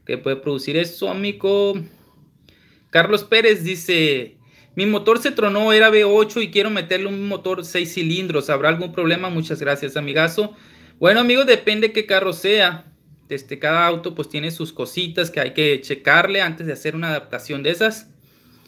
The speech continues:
Pero sí se puede, sí se puede, poniéndole todo lo necesario, claro que se puede.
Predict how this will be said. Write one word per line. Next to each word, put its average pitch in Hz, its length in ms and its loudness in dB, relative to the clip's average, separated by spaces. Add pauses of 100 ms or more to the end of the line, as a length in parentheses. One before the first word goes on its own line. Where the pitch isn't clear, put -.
(300)
Pero 208 240 4
sí 214 140 -4
se 226 140 -2
puede, 269 340 2
sí 262 120 -4
se 247 100 -2
puede, 269 320 -2 (180)
poniéndole 202 420 0
todo 208 200 0
lo 233 100 4
necesario, 175 580 0
claro 180 220 -2
que 175 80 -8
se 135 140 -10
puede. 127 400 -6